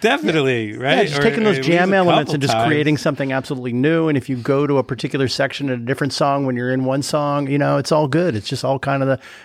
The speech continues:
Speaker 2: the bigger picture of just creating a, a new, a new piece of music from the jams that you're familiar with without regard really to exactly where you're at, at that one moment and whether that makes sense.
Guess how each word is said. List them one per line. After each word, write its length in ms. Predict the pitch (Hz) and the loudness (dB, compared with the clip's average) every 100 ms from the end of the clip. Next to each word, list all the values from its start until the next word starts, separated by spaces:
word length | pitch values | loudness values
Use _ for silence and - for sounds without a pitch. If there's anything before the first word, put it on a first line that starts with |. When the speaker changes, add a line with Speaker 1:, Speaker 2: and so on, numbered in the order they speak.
| - | -12
Speaker 2:
the 60 | 117 | 0
bigger 260 | 139 127 | 0 2
picture 480 | 123 147 - 135 110 | 0 0 0 0 0
of 160 | 107 113 | -2 -2
just 320 | 123 - - | -4 -4 -12
creating 560 | - 135 127 127 127 | -6 -2 0 2 2
a, 100 | 117 113 _ - - - | 0 -4 _ -20 -18 -4
a 80 | 135 | 0
new, 600 | 131 131 131 123 120 117 110 - | 2 4 4 2 0 -4 -12 -8
a 80 | 131 | -2
new 180 | 143 143 | 2 0
piece 580 | - 185 190 156 - - _ - | 0 0 0 0 -4 -12 _ -8
of 120 | 143 131 | -4 2
music 440 | 147 151 139 117 | 2 4 0 -2
from 160 | - 131 | -2 -2
the 100 | 120 | -2
jams 400 | 139 131 135 120 | -2 -2 -2 -2
that 220 | 131 127 | -2 -2
you're 200 | 131 135 | 0 -2
familiar 480 | - 143 151 156 131 | 0 -2 0 0 0
with 380 | 117 117 110 - _ _ - | 0 -2 -4 -10 _ _ -2
without 420 | 135 143 147 123 | 2 2 2 0
regard 540 | 123 131 143 143 131 | -2 0 2 2 0
really 300 | 120 120 117 | -2 -2 -2
to 240 | 107 135 113 | -2 -2 -2
exactly 520 | 113 110 117 - 135 | -2 0 0 0 -2
where 440 | 110 117 123 117 | 0 0 2 2
you're 260 | 117 117 113 - | 2 0 -2 -2
at, 280 | 120 117 117 | 0 0 0
at 100 | 110 | -2
that 220 | 117 110 | -2 -2
one 260 | 113 117 110 | -2 0 2
moment 320 | 113 117 113 | 0 2 0
and 120 | 110 | 0
whether 240 | 117 110 110 | 0 0 0
that 160 | 104 | -2
makes 260 | 110 107 - | -4 -4 -4
sense. 400 | 117 92 - | -4 -4 -12